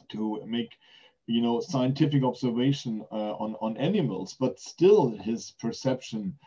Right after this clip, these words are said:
of human beings wa-, was that it's something completely different,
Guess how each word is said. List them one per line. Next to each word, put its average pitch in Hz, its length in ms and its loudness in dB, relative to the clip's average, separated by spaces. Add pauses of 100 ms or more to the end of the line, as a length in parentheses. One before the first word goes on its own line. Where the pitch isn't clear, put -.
(180)
of 110 140 -6
human 120 380 2
beings 131 640 -2 (200)
wa-, 107 360 -6 (180)
was 113 320 -4
that 117 320 -2 (260)
it's - 200 -4
something 135 360 2
completely 127 640 6
different, - 540 -4